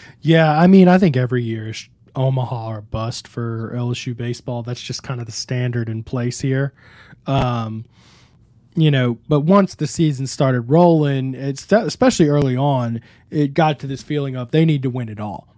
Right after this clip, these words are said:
or this is gonna be very disappointed. Then you got a, you know, a few pitching injuries, and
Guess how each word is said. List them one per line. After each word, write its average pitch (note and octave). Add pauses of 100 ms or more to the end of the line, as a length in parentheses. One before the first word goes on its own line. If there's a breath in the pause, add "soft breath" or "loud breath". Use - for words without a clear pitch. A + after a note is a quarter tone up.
(140)
or C#3
this C#3
is -
gonna C#3
be C3
very B2+
disappointed. B2
Then D3
you D3
got C3
a, B2+
you B2+
know, A#2+
a A#2+
few C#3+
pitching C3+
injuries, C3+
and A2+